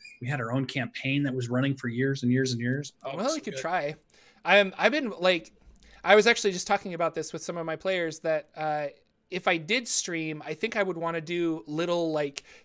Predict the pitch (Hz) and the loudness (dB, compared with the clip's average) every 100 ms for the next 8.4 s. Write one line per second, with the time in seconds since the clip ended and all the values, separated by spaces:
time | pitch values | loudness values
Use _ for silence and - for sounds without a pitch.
0 | _ - 185 190 165 - 180 - 196 180 | _ 0 2 2 -2 -2 -4 -6 -6 -6
1 | 170 165 165 165 - 160 156 151 147 - | -6 -6 -4 -6 0 2 2 0 -6 -14
2 | - - _ - 156 147 143 135 139 _ | -20 -20 _ -2 0 0 -4 -8 -14 _
3 | _ _ _ _ _ _ _ _ _ - | _ _ _ _ _ _ _ _ _ -6
4 | 156 147 139 135 127 - 185 196 170 - | -4 -4 -6 -10 -14 -18 4 6 6 4
5 | - 226 208 156 135 127 - - - _ | 2 6 6 4 -2 -6 -6 -6 -8 _
6 | _ _ _ _ _ 127 160 147 160 - | _ _ _ _ _ 0 2 0 -2 -2
7 | 185 196 185 170 - - _ _ _ _ | 4 6 6 4 -4 -8 _ _ _ _
8 | _ 202 208 | _ 4 4